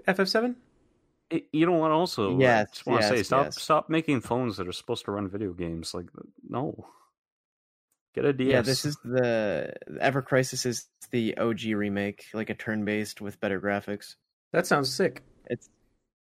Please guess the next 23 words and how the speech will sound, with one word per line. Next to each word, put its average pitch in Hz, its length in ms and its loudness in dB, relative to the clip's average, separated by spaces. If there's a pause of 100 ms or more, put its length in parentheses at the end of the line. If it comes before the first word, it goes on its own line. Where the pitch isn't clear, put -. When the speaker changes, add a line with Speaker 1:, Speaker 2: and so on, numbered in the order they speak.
(160)
Speaker 3:
yeah, 135 240 4
I'm 131 100 2
looking 123 200 0
at 151 60 0
it 135 60 0
right 117 180 0
now. 131 240 2
It's 87 420 -4 (100)
blowing 113 280 0
me 131 80 2
Speaker 1:
And 151 80 4
Speaker 3:
away. 123 260 -2
Speaker 1:
I 160 80 4
think 208 200 2
mobile's 170 300 6
the 147 80 0
perfect 147 280 0
spot 156 220 2
for 131 100 -2
that. 113 200 0
Like, 120 260 -8
hell 143 200 4
yeah. 120 200 2